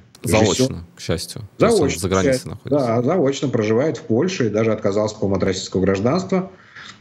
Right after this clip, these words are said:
Speaker 2: И это человек, который что сделал в начале войны? Вот он просто вызвал мой восторг тогда. Э, когда началась война, он сообщил во все театры, где шли его пьесы российские, государственные, а таковых было больше сорока,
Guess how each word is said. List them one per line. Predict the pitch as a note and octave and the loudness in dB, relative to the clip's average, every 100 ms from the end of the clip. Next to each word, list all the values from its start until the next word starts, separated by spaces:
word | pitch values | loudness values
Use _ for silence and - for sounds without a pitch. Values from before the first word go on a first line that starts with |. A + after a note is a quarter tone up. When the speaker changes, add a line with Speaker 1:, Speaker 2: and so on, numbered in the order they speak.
| - | -2
Speaker 2:
И | A2 | 0
это | C#3 C#3 | 0 0
человек, | - C#3 C#3+ G3+ | 0 2 2 0
который | G3+ A#2+ B2+ B2 | -2 -2 -2 -2
что | - D#3+ | -2 -2
сделал | B2+ B2 B2 | 0 -2 -2
в | |
начале | G#2+ - A2 | -4 -4 -2
войны? | G2+ G2 F#2+ E2+ | 0 0 -2 -6
Вот | D2 G2 | -6 -6
он | G2 | -2
просто | G#2+ A#2+ - F2+ D#2+ C#2+ - _ _ _ _ _ _ _ - | 0 0 0 -4 -4 -8 -18 _ _ _ _ _ _ _ -2
вызвал | G2 F#2+ F#2 F#2 | 0 2 2 2
мой | F#2 | 0
восторг | E2+ G#2+ - G#2+ G2 | 0 -2 0 -2 -2
тогда. | E2+ D#2+ D2 C#2+ - _ _ _ _ _ _ _ _ | -6 -8 -8 -10 -16 _ _ _ _ _ _ _ _
Э, | D#2 D2+ D2 G#1 - - _ _ - | -8 -6 -8 -10 -16 -20 _ _ 0
когда | G2+ | 2
началась | A#2 A#2 A#2 A#2+ | 2 0 -2 0
война, | A#2 B2 D#3+ G#3 - _ _ - | 0 0 -2 -6 -14 _ _ -4
он | A#2 | -2
сообщил | - A#2 A2 - C3+ G2+ - - | 0 0 0 -2 0 -2 -4 -2
во | A2 | -2
все | - - A#2+ | -2 0 0
театры, | - G#2+ G#2+ - | 2 0 0 -4
где | E2+ F#2 | -4 -4
шли | - G2+ | 0 0
его | F#2 | 0
пьесы | F#2+ E3 F#3+ G2 | 0 -2 0 0
российские, | A2 - F2 - E2+ | 0 -2 -4 -4 -4
государственные, | G2+ B2+ G#2+ - - C#2+ C2+ C2 - - - - | -2 0 0 -2 -12 -12 -10 -10 -12 -10 -12 -4
а | G2+ | 0
таковых | - B2+ B2 G2+ | 0 2 2 0
было | G#2+ G2+ | 0 0
больше | F#2 G2 F#2 | 0 -2 -4
сорока, | F2+ G2 A2+ - | -4 -2 -2 -6